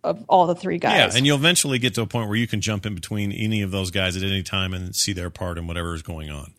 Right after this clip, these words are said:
Speaker 1: Yeah.
Speaker 2: And so that's all very interesting to me, but, um,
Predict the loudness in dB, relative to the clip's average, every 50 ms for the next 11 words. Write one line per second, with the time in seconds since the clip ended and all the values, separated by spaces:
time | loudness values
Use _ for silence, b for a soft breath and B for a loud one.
0 | b b b b b b b -6 -6 -4 0 2 4 4 6 6 4 2 0 -6
1 | _ _ _ _ _ _ _ _ _ _ _ _ 0 2 4 4 6 6 6 8
2 | 8 8 8 6 4 2 0 -2 -2 -2 -2 -2 -2 -2 -2 0 -2 -2 -2 -4
3 | _ _ _ _ _ _ _ _ _ _ _ _ _ _ _ -2 0 2 2 2
4 | 0 -2 -6 -10 -12